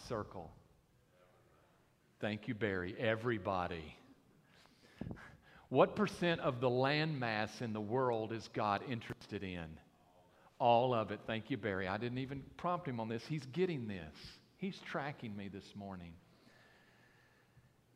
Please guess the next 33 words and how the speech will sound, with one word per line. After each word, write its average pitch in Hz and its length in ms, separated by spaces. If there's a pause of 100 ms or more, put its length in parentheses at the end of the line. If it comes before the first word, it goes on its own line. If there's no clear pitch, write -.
(1900)
Acts 120 260
one 120 220
eight 123 240
said, 98 400
"But - 180
you 110 80
shall 110 220
receive 104 400
power 113 280
when 101 160
the 98 80
Holy 104 240
Spirit 104 300
has 95 100
come 113 220
upon 101 260
you, 98 140
and 98 100
you 104 80
shall 107 200
be 101 120
witnesses 107 540
unto 104 180
me 107 360 (440)
in 107 80
Jerusalem, 110 680 (600)
all 110 200
Judea 113 480
and 107 120
Samaria, 101 680 (680)
and 98 120
to 104 100
the 95 140